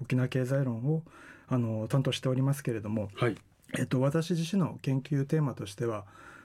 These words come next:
Speaker 1: 沖縄経済をめぐる、まあ、財政関係ですね、について、あの、扱ってきております。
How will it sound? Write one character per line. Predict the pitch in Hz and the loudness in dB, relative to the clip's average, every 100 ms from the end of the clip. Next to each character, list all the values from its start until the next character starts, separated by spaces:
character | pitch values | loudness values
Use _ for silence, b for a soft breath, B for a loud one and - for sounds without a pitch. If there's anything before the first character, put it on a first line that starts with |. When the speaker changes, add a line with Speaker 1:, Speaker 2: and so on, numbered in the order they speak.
| B | B
Speaker 1:
沖 | 135 156 | -2 2
縄 | 160 156 | 4 4
経 | 165 160 | 2 2
済 | 151 131 | 2 -2
を | |
め | 120 110 | -2 -4
ぐ | 107 | -6
る、 | 107 | -6
ま | 104 | -6
あ、 | 107 | -2
財 | 127 | 0
政 | 139 143 139 | 0 0 0
関 | 143 147 147 | 0 0 0
係 | - 117 101 | 0 -2 -2
で | 104 107 | -6 -6
す | 113 | -2
ね、 | 131 B B - | -4 B B -2
に | 147 | -2
つ | - | 0
い | 185 | 0
て、 | 127 104 | 0 -2
あ | 120 | -2
の、 | 110 107 | -4 -4
扱 | 110 - 113 | -6 -6 -6
っ | |
て | 117 - 110 101 | -8 -6 -6 -6
き | - | -6
て | 113 | -6
お | 107 | -4
り | 104 | -6
ま | 101 | -8
す。 | - | -10